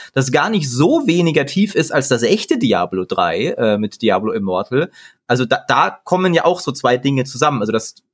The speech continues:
mehr, also sie sind noch nicht ganz an dem Punkt, also würde es, würde es jetzt nicht, ich meine, gibt's alles schon. Es gibt, glaub ich, auch Total War auf dem Handy inzwischen und X com und so Zeug. Es gibt mehr und mehr.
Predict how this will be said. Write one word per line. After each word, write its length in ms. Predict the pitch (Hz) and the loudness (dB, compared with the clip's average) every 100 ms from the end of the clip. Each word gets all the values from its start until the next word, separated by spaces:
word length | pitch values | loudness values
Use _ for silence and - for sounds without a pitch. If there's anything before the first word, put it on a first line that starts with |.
| _ - | _ -8
mehr, 440 | 123 127 165 160 | 0 4 4 2
also 80 | 123 | -4
sie 60 | 123 | -2
sind 120 | 165 | 0
noch 100 | 147 | 2
nicht 160 | 151 - | 0 0
ganz 240 | 151 247 | 0 0
an 120 | 139 | 2
dem 200 | 123 113 | 2 0
Punkt, 280 | - 131 151 | 0 0 2
also 220 | 113 117 | -2 -2
würde 140 | 117 120 | -4 -6
es, 120 | 120 | -4
würde 140 | 123 | -4
es 60 | 120 | -4
jetzt 160 | 117 | -4
nicht, 220 | 131 135 _ | -4 -4 _
ich 420 | _ _ _ - | _ _ _ -4
meine, 140 | 113 | -2
gibt's 200 | 196 196 | 0 -2
alles 300 | - 117 107 | 0 2 0
schon. 80 | - | -2
Es 80 | 104 | -2
gibt, 120 | 214 | 0
glaub 80 | - | 2
ich, 60 | 113 | 2
auch 60 | - | 0
Total 320 | - 113 107 | -2 0 2
War 200 | 110 127 | 2 2
auf 120 | 101 | 0
dem 80 | 104 | -6
Handy 360 | 95 95 92 110 | -4 -4 -4 -4
inzwischen 500 | 110 - 98 - 113 | -6 -8 -8 -6 -8
und 220 | 104 101 | -8 -4
X 220 | - - - | -4 -4 -6
com 340 | 101 95 95 | -2 -2 -4
und 160 | 98 98 | -10 -12
so 80 | |
Zeug. 320 | 98 - 90 120 | -10 -6 -6 -4
Es 140 | 120 | -2
gibt 180 | 196 196 | -4 2
mehr 140 | 196 | 2
und 100 | 175 | 2
mehr. 380 | 156 160 98 82 | 2 2 2 -2